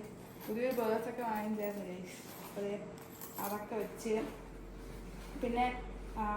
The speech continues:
കൊട, ആ, കണ്ണാടി,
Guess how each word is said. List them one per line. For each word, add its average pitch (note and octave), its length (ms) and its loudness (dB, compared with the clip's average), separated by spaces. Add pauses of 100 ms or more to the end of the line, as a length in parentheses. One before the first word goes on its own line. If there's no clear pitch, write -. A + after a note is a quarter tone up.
(180)
കൊട, A3+ 240 6 (880)
ആ, - 20 2 (460)
കണ്ണാടി, A3 680 4